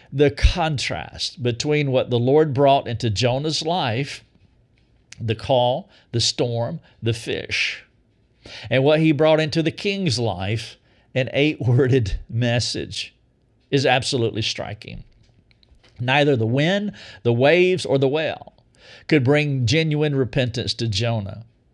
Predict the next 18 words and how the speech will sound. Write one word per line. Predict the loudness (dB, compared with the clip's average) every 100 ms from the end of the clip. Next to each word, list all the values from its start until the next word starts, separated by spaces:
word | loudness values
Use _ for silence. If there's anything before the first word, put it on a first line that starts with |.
| _ _ 0
But | 2 4
the | 0
king | -2 -4 -2 -2 -2 -2 -2 0
barely | 2 4 6 4 0
caught | -4 -2 -2 -4 -6 _ _ -2
a | 0
half-hearted, | 0 0 -2 0 2 4 2
half-baked | 0 0 0 -2 -4 -4 -2
message | 0 0 -2 -4 -4 -4 -8 -12 _ -20 -20 -20 -20 _ _ _ _ _ _ _ _
and | 2 4
was | 4
devastated | 6 4 4 2 2 2 2 2
by | 2
sovereign | 2 0 0 0 0
Lord. | 0 0 0 -2 -6 -16 _ _ _ _ -6
The | -4
king | -2 -2 -2 -2 -2 0
broke | 2 2 0